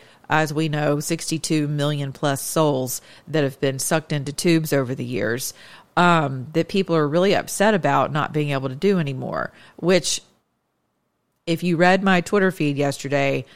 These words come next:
and I can go over that today if you would like, um, I made very clear that for those of you who are like, "Yeah, we're just gonna get rid of everything, and even people who need medical stuff, too bad. Rape and incest, too bad." Okay,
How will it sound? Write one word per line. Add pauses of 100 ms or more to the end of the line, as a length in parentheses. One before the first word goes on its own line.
(140)
and
I
can
go
over
that
today
if
you
would
like, (360)
um,
I
made
very
clear (420)
that (280)
for
those
of
you
who
are
like,
"Yeah,
we're
just
gonna
get
rid
of
everything,
and
even
people
who
need
medical
stuff,
too
bad. (960)
Rape
and
incest,
too
bad." (500)
Okay,